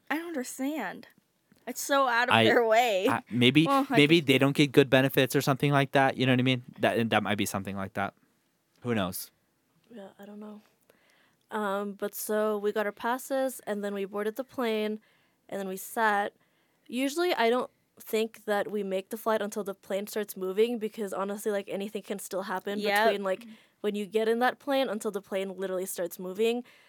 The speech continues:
Speaker 3: So then I was like, "Okay, we're good. We're seated."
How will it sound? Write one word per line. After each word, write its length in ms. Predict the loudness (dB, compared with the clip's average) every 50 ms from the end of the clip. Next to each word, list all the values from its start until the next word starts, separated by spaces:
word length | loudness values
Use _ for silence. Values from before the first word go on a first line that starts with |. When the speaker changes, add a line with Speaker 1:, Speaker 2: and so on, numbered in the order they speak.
| _ _ _ _ _ -10
Speaker 3:
So 180 | -2 -2 0
then 200 | 0 0 -2 -2
I 80 | -2 -6
was 100 | -6 -8
like, 120 | -8 -10
"Okay, 260 | -10 -10 -8 -6 -6
we're 120 | -6 -6 -4
good. 340 | -2 -2 0 0 0 -2 -6
We're 100 | -10 -10
seated." 540 | -10 -8 -8 -6 -2 0 2 2 2 0